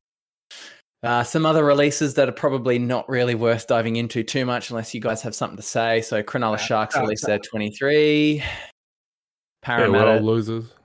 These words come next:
Speaker 1: <laughs> Parramatta twenty-three. I think the away is a lot, um, is a bit different. Can you guys, uh,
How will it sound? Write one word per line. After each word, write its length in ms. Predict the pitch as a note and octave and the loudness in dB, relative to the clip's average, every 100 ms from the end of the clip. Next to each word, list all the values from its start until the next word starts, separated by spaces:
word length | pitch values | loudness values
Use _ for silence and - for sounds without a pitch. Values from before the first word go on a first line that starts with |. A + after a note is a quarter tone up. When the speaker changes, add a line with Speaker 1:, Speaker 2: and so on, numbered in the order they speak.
| _ _ _ | _ _ _
Speaker 1:
<laughs> 840 | - - - _ - _ _ _ _ | -12 -12 -20 _ -20 _ _ _ _
Parramatta 840 | - E3+ D#3+ D#3+ C3+ B2 A#2+ A#2 | -2 0 2 0 0 2 4 2
twenty-three. 600 | A#2 B2 A2+ A2+ B2 B2 | 2 -4 -4 -4 -2 0
I 60 | A#2 | 0
think 220 | A#2 A2 | -2 -6
the 320 | - G#2 G2+ | -2 0 -2
away 420 | F#2+ G2+ G#2 G#2+ G#2+ | -4 -2 0 0 -2
is 120 | G#2 | -6
a 60 | G#2+ | -6
lot, 300 | G#2+ - - - - - - _ _ | -6 -6 -10 -20 -20 -20 -20 _ _
um, 800 | G#2+ G2+ G2+ G2+ G#2 G#2 G2+ G#2+ - | -2 0 0 -2 -4 -4 -8 -12 -14
is 100 | A2+ | -6
a 20 | |
bit 140 | A2 | -4
different. 400 | B2+ - G#3+ - _ - - _ | -4 0 0 -2 _ -20 -20 _
Can 100 | F3+ | -2
you 120 | G#3 | -2
guys, 380 | G#3 F#3 E3 D#3 - | 2 2 2 -2 -8
uh, 60 | - | -8